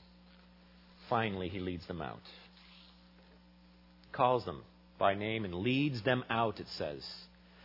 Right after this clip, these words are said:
I've talked about this before, but it's a beautiful picture. Western shepherds in the Western world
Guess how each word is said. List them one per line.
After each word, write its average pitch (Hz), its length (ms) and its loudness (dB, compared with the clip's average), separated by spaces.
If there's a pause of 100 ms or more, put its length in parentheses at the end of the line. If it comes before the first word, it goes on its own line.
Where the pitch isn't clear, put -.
(140)
I've 113 120 2
talked 143 200 10
about 131 140 2
this 127 100 0
before, 135 320 6
but 113 100 4
it's - 100 -2
a 117 40 -4
beautiful 135 300 2
picture. 113 400 2 (220)
Western 180 580 8
shepherds 196 720 6
in 127 80 -2
the 117 60 2
Western 151 440 6
world 175 340 8